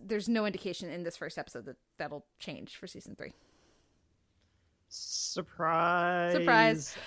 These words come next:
Speaker 2: Um, is basically my response. <laughs> But
Speaker 1: There is more there, there, uh, in, with Better Call Saul.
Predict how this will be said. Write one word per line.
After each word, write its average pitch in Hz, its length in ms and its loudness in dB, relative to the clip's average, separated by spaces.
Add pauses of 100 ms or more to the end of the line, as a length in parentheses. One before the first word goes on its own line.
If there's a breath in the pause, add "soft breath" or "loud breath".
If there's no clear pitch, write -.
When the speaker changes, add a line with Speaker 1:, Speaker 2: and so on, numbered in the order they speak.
Speaker 2:
Um, 165 600 4
is 151 140 -6
basically 147 440 -2
my 139 140 -2
response. 131 680 -4
<laughs> 208 180 -4
But - 0 -
Speaker 1:
There 320 340 6
is 392 120 -2
more 381 180 2
there, 294 260 2
there, 254 380 2 (120)
uh, 226 280 2 (100)
in, 247 220 -4 (160)
with 254 140 -4
Better - 160 -2
Call 202 140 -2
Saul. - 260 -8